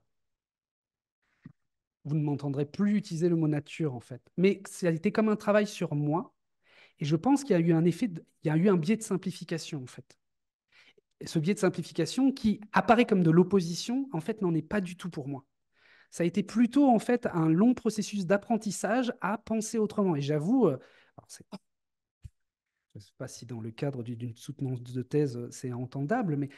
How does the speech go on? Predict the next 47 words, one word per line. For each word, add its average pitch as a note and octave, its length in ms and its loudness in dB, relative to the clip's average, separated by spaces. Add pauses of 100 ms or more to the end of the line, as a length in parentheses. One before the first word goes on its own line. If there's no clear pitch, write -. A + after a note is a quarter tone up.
(160)
heureusement E3+ 380 2
qu'il C4 100 0
y E3+ 40 4
a - 20 2
des C#3+ 220 0
auteurs G#3+ 400 2
comme, E3 300 2
euh, B2+ 180 -2 (120)
enfin, C3 140 -14
d'autres G3+ 240 6
paysagistes D#3 480 0
chercheurs, G#3+ 560 -2
comme C#3+ 160 -6
Cyril D3 300 -2
Marlin, D3+ 440 2 (720)
en D3 60 -8
fait, A3+ 240 0
qui F3 220 -2
m'ont D3 180 2
permis, F#3 420 4
c'est - 100 -6
pour - 100 -18
ça F#3 140 -2
qu'il C#3+ 200 -8
est C3+ 60 -2
autant C3+ 260 -2
cité, A3 400 -2
hein, G3+ 140 0 (420)
qui - 140 0
m'ont F3 120 4
permis, G#3+ 360 6
en G3 80 6
fait, B3 300 0
de D#3+ 100 4
mieux G3+ 260 4
appréhender G3 540 2
par D#3+ 160 -4
une D3 100 -2
connaissance D#3 440 -2
plus F#3+ 160 -4
fine, C#4 300 2
en E3+ 60 0
fait, E3 180 -4
de C#3+ 120 -4
ces - 140 -10
questions D3 280 -6
mésologiques, C#3 600 -2